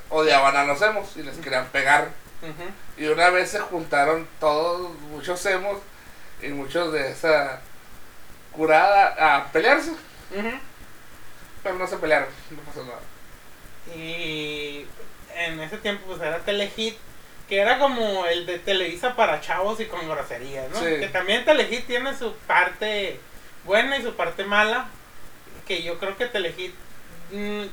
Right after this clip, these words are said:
Speaker 2: fue como la primera probadita de lo que pu-, lo del internet, ¿no?
Speaker 1: Sí.
Speaker 2: Mm, estaba desde Gallola, el Christoph, música, música que no, si no tenías cable, no podías escuchar.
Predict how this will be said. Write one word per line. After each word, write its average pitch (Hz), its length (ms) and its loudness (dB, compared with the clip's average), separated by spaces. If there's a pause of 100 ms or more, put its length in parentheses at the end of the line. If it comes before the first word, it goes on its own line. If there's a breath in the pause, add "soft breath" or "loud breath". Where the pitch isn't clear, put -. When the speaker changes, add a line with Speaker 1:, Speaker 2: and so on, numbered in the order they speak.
(400)
Speaker 2:
fue 202 140 -2
como 254 200 2
la 233 140 6
primera 202 360 2
probadita 233 540 4
de 247 80 4
lo 202 120 2
que - 100 -4
pu-, 160 220 -8 (140)
lo 180 220 -6
del 180 220 4
internet, 170 580 -4
¿no? 214 120 -4 (140)
Speaker 1:
Sí. 160 400 0 (380)
Speaker 2:
Mm, 180 320 -8
estaba 208 300 6
desde 190 260 -2
Gallola, 202 1300 4
el 160 120 -6
Christoph, 165 1040 2 (280 loud breath)
música, 233 800 0
música 294 380 -2
que 233 120 2
no, 254 520 4 (400)
si 247 120 -2
no 254 140 4
tenías 320 420 4
cable, 349 640 4
no 226 260 -2
podías 254 280 4
escuchar. 269 480 -2